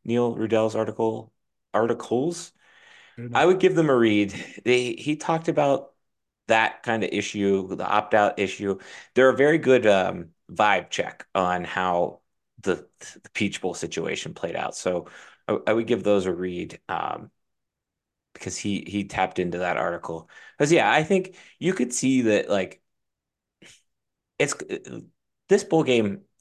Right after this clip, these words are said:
Speaker 1: bowl games in general are very complicated, right? Like, now, because there are, or, or at least this season, they were complicated. They won't,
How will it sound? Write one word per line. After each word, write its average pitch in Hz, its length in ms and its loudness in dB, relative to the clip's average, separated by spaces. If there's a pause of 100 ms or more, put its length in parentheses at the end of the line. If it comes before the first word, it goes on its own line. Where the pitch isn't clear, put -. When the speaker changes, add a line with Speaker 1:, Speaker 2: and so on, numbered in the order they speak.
(600)
Speaker 1:
bowl 196 140 6
games 139 260 -2
in 101 80 -2
general 85 320 -4
are 80 40 -12
very - 220 -6
complicated, - 680 -16 (280)
right? 90 240 0
Like, - 280 -10
now, - 500 -4 (160)
because 120 380 0 (640)
there 104 240 4
are, 92 200 4
or, 101 280 -2
or 101 160 0
at 73 100 0
least 95 240 -6
this 95 180 0
season, 92 340 -8
they 87 100 -6
were 87 100 -4
complicated. 85 720 -6
They 92 80 2
won't, 92 300 -2